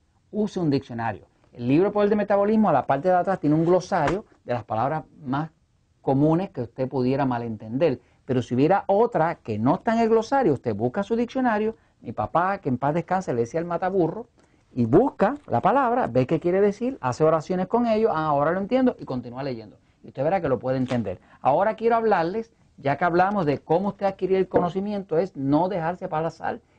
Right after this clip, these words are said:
ni una sola palabra que usted no entienda. Ente-, importante, ni una. Cuando usted está leyendo un libro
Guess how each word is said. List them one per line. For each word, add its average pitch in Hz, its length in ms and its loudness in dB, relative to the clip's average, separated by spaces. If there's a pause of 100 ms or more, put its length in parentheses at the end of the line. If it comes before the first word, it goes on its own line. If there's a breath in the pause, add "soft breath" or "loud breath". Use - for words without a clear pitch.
(120)
ni 175 380 0
una 277 260 4
sola 180 240 -2
palabra 175 360 0
que 131 40 -12
usted 127 160 -14
no 127 60 -6
entienda. 92 440 -12 (1300)
Ente-, 123 320 -4
importante, 147 580 0
ni 135 220 2
una. 147 240 2
Cuando 110 240 -4
usted 196 160 0
está 285 180 0
leyendo 262 360 4
un 196 100 2
libro 139 400 2